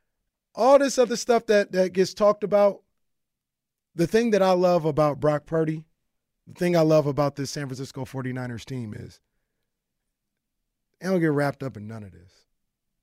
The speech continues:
I, I, Brock, he's a competitor. He wants to be as good as he can at, at, at, at, at his sport, at his craft. So, yeah, if you're that type of competitor and you're competitive like that, yeah, you wanna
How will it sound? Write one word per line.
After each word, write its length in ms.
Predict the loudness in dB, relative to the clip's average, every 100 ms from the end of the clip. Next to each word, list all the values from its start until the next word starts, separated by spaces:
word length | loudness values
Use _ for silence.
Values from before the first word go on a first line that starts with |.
| _ _ _ 2
I, 200 | 4 4
I, 240 | 4 2 2 -6
Brock, 400 | 4 6 4 0
he's 220 | -4 -2
a 60 | -4
competitor. 580 | -2 -2 0 0 -2 -4 _ _
He 100 | -2
wants 200 | -2 0
to 60 | -4
be 100 | -4
as 100 | -2
good 140 | -2
as 100 | -2
he 80 | -4
can 380 | -6 -4 -4 -6 -10 _ _ _
at, 400 | -4 -2 -2 -6 _ _ _ _ -10
at, 340 | -4 -4 -6 -6
at, 220 | -6 -4
at, 140 | -6 -6
at 160 | -4 -2
his 160 | -2 -6
sport, 400 | 0 2 2 0 -8
at 120 | -6
his 140 | -6
craft. 420 | -4 -2 -2 -2 -8 _ _ _ _
So, 420 | -2 2 2 2 -4 _ _ _ _ _ _ _
yeah, 540 | 0 2 2 0 -2 -12 _
if 380 | -8 -8 -4 -4
you're 160 | 0 4
that 340 | 4 2 0
type 160 | 0 0
of 80 | 0
competitor 500 | 2 2 2 2 0
and 100 | 0
you're 180 | 0
competitive 580 | -2 -6 -6 -6 -6 -8
like 160 | -8 -6
that, 180 | -8 -6
yeah, 120 | -6
you 160 | -6 -6
wanna 300 | -6 -4 -4